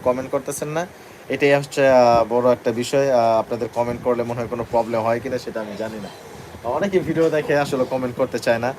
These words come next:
তো কে কোন জায়গা থেকে ভিডিওটা দেখতেছেন অবশ্যই কমেন্ট করে জানাইতে পারেন। তো দীর্ঘদিন পর আসলাম তো লাইভে, এই কারণে কিন্তু আসলে অনেকেই, আহ, আমার কাছ থেকে ভালোবাসার মানুষগুলো দূরে সরে গেছেন,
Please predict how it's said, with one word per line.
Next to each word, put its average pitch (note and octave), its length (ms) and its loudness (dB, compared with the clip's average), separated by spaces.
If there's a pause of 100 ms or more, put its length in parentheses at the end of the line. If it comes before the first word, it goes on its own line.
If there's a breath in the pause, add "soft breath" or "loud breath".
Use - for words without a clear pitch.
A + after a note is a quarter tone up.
(560 loud breath)
তো C3+ 140 4
কে E3+ 180 2
কোন F3 180 -4
জায়গা E3+ 200 2
থেকে E3+ 220 -2
ভিডিওটা D3+ 380 0
দেখতেছেন D3+ 420 -4
অবশ্যই C3+ 340 -2
কমেন্ট C#3 340 -2
করে C#3+ 180 0
জানাইতে D3 380 0
পারেন। D3 220 0 (760 loud breath)
তো C3+ 260 6
দীর্ঘদিন D#3+ 400 0
পর F3+ 180 4
আসলাম F3+ 320 2
তো F3+ 100 2
লাইভে, E3+ 320 4
এই C#3 60 0
কারণে D3+ 320 0
কিন্তু D3 300 -2
আসলে C#3 280 0
অনেকেই, C3 1000 2
আহ, A#2+ 180 6
আমার A#2+ 220 0 (120)
কাছ B2 220 0
থেকে B2+ 260 -2
ভালোবাসার A#2 520 0
মানুষগুলো A#2+ 400 -4
দূরে C3 240 -4
সরে B2+ 240 -2
গেছেন, B2+ 300 -4